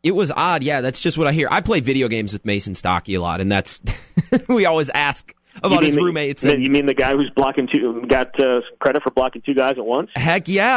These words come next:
Speaker 2: That's
Speaker 1: that was
Speaker 2: two guys,
Speaker 1: awesome
Speaker 2: two
Speaker 1: to
Speaker 2: on the
Speaker 1: see.
Speaker 2: same play. That was, that was a hell of a play.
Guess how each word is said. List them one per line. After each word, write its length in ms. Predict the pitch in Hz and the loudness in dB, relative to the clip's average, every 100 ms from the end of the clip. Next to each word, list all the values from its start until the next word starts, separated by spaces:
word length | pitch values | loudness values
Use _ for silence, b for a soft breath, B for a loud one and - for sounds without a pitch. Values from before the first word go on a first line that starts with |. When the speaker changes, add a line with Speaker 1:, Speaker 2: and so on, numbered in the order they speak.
| 220 | 0
Speaker 2:
That's 60 | |
Speaker 1:
that 60 | - | 0
was 100 | - | 0
Speaker 2:
two 80 | 107 | 0
guys, 20 | |
Speaker 1:
awesome 400 | 160 214 208 143 | 0 0 -2 0
Speaker 2:
two 40 | 156 | 0
Speaker 1:
to 40 | |
Speaker 2:
on 40 | 139 | 0
the 60 | |
Speaker 1:
see. 80 | 120 | 0
Speaker 2:
same 180 | 135 123 | -2 -2
play. 180 | 139 143 | 0 0
That 140 | 135 | 0
was, 100 | 175 120 | -4 -4
that 100 | 131 | -2
was 80 | 160 | 0
a 60 | 123 | 2
hell 160 | 143 | 0
of 80 | 139 | 0
a 20 | |
play. 200 | 147 208 | 0 -2